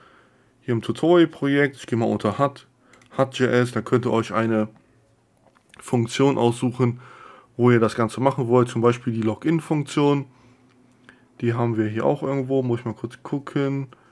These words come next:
Inventory, Google Docs, Draw, Char Creator, Inventory, Login. Login J S. Dann haben wir ja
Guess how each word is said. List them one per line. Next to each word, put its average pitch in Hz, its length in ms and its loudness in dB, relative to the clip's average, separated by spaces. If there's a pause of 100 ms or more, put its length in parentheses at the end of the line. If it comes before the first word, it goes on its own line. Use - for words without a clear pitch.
(460)
Inventory, 123 800 0
Google 120 280 -6
Docs, 113 360 -4
Draw, 113 320 -2
Char 120 280 -8
Creator, 113 680 -4
Inventory, 117 680 -4
Login. 135 520 0 (1000)
Login 147 320 -2
J 139 240 0
S. 135 320 -2 (800)
Dann 110 180 -4
haben 123 160 2
wir 113 80 4
ja 110 380 4